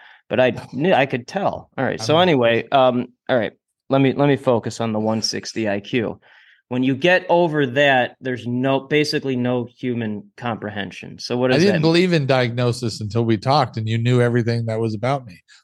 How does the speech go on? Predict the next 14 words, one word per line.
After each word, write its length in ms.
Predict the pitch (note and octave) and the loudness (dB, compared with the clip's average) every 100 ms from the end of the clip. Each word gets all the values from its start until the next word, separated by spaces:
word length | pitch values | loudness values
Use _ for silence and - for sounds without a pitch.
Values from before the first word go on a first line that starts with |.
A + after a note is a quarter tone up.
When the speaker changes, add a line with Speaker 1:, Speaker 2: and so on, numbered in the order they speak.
| - | -8
Speaker 2:
before 300 | G#2+ A#2 A2 | -2 0 2
I 60 | |
Speaker 1:
Right. 180 | D3+ C3+ | 2 2
Speaker 2:
said 120 | C#3 | 0
it. 180 | G#2 - - _ _ _ _ _ | -2 -14 -20 _ _ _ _ _
So 140 | A#2 | 2
Speaker 1:
Of 160 | A#2 A2+ | 4 4
course. 100 | A#2 | 4
Speaker 2:
you 60 | |
changed 340 | B2+ E3 E3+ C3+ | 2 2 0 0
my 80 | C3 | 0
mind 300 | C#3 C3+ A2 | 0 0 -2
on 120 | F#2+ | -6
that. 180 | E2+ | -12